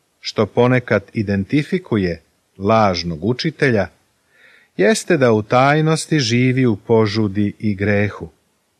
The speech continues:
Protiv ovakvih učitelja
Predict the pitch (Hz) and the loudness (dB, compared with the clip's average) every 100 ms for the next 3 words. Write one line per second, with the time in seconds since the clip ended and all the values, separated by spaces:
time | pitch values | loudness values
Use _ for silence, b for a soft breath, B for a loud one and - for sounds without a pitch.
0 | _ _ _ _ _ _ _ _ _ _ | _ _ _ _ _ _ _ _ _ _
1 | _ _ - 151 170 123 101 104 113 - | _ _ 2 2 2 0 2 2 2 -2
2 | 95 - 135 151 - 135 123 | -6 -4 -4 -6 -2 2 2